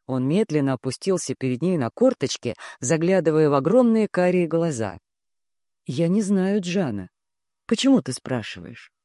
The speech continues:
«Он хочет, чтобы я ушла», указала в направлении исчезнувшего ассасина Джана.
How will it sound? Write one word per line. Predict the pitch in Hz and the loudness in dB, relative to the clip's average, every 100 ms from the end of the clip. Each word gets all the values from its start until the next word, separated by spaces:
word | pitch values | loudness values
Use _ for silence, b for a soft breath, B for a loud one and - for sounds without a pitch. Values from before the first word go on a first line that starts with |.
| _ _ _ _ _ _ | _ _ _ _ _ _
«Он | - 277 | -2 -2
хочет, | 330 254 269 | 0 0 -2
чтобы | - 285 254 | -2 0 2
я | 294 285 | 6 6
ушла», | 262 - 285 196 - _ _ _ _ _ - | 6 2 2 2 -4 _ _ _ _ _ -10
указала | 147 160 151 151 139 | -4 -2 2 2 2
в | |
направлении | 156 151 185 208 285 262 180 - | 0 0 2 2 4 4 4 2
исчезнувшего | - - 220 190 175 - 165 | -4 0 0 2 -2 0 0
ассасина | 165 170 - 196 185 | 2 0 -2 -2 -4
Джана. | - 131 104 95 | -2 -4 -4 -6